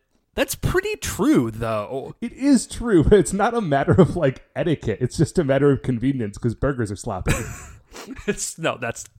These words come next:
Speaker 1: a true thing. Uh, anyways,
Speaker 2: Anyway,
Speaker 1: Matt,
Speaker 2: as, as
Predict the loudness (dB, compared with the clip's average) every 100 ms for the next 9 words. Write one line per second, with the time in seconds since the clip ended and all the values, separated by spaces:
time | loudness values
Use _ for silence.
0 | -8 -6 -4 -6 -2 -2 -4 -8 _ _
1 | _ _ _ _ _ -4 0 0 4 4
2 | 2 -2 -10 -6 -2 4 6 6 2 -2
3 | -8 -4 2